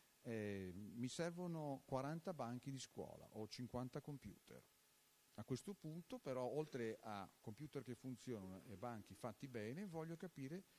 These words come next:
se, eh, li hai fabbricati con taglio legale di legname. Semplicissimo. A parte che in Europa è obbligatorio da tre anni.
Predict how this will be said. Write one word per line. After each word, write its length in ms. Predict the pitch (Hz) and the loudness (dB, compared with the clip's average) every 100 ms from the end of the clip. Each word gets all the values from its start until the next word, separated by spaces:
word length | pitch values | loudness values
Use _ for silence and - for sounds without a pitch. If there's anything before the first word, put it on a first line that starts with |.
| - | -20
se, 280 | - - 143 | -10 -2 0
eh, 340 | 131 135 117 104 | 2 2 4 4
li 120 | 123 | 4
hai 100 | 131 | 4
fabbricati 640 | 120 127 170 131 127 175 | 2 0 2 2 2 0
con 200 | 180 180 | 2 2
taglio 280 | 117 101 113 | 2 2 4
legale 360 | 120 92 85 | 4 2 0
di 100 | 87 | -2
legname. 520 | 90 92 78 - - - - - - - - - - - - - | -2 -2 -4 -8 -14 -18 -20 -20 -20 -20 -20 -20 -20 -20 -20 -20
Semplicissimo. 680 | - 226 247 - - - - - - | -10 -8 -8 -10 -12 -14 -16 -20 -20
A 40 | - | -12
parte 280 | 196 202 113 | -6 -4 -4
che 180 | 87 85 | -6 -8
in 180 | 110 101 | -8 -6
Europa 440 | 101 113 123 110 | -2 0 2 2
è 60 | 98 | 0
obbligatorio 680 | 92 98 95 - 104 95 | -2 -4 -4 -4 -6 -4
da 100 | 85 | -8
tre 180 | - 82 | -10 -14
anni. 240 | 69 - | -16 -18